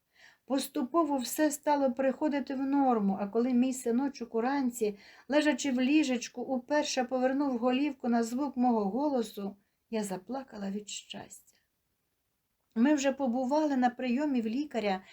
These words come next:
який підтвердив, що слух відновлюється дуже добре,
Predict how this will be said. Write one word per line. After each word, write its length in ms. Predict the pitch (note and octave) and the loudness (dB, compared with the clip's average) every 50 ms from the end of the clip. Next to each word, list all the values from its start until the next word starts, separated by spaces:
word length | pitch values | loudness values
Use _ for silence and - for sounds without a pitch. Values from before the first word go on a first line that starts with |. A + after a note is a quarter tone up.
| - - - - - | -20 -20 -14 -6 -2
який 260 | A#3+ A#3+ B3 D#4+ D4+ | -2 0 2 2 0
підтвердив, 680 | - - C4+ B3 - - C4+ D4 D#4 D4 B3+ C#4 B3+ - | 0 -2 -6 -6 -2 2 6 6 6 4 4 -2 -2 -2
що 200 | - - C#4 A#3+ | -4 -4 -6 -6
слух 300 | - - C4+ D4+ D4 - | -6 -4 -6 -6 -4 -4
відновлюється 800 | B3 C4 A#3 B3 C4+ C#4+ D#4 D#4 C#4+ C4+ C#4 C#4 B3 - D#4 | -4 -2 -2 0 0 0 0 0 0 0 -2 -2 0 2 2
дуже 240 | B3 B3 C#4+ C#4 D4+ | 2 2 0 -2 -2
добре, 540 | C4 C4+ D4+ C#4+ B3+ G#3 G#3 G3+ F#3 E3+ | 0 0 2 2 2 2 2 0 0 -2